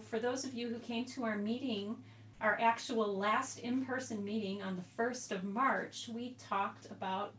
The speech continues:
basic, the basic Alexander techniques. So we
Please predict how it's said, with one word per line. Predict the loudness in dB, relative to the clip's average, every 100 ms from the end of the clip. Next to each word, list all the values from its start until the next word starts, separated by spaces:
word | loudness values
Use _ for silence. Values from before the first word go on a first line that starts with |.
| -6
basic, | -2 -2 -2 -4 -4 -10 -20 -20 -20 -8
the | -4 -4 -6 -12 -12 -12 -8
basic | -2 -2 0 0
Alexander | 2 2 0 -2 -2 -2
techniques. | -4 -6 -6 -8 -10 -10 -6
So | -2 0
we | 0 -2 -4